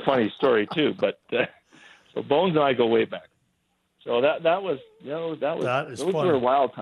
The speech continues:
Speaker 1: wi-, wild times.
Speaker 2: Do you, do you ever remember fighting Don Maloney? Like, of all the fights you've had, and this would have been just so, I'm sure that wouldn't have been much of a, much of a contest, but do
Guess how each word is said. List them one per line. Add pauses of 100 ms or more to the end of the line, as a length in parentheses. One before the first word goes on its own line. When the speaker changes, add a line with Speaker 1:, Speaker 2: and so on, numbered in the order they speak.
(120)
Speaker 1:
wi-, (120)
wild
times. (2750)
Speaker 2:
Do
you,
do
you
ever
remember
fighting
Don
Maloney?
Like,
of
all
the
fights
you've
had,
and
this
would
have
been
just
so,
I'm
sure
that
wouldn't
have
been
much
of
a,
much
of
a
contest,
but
do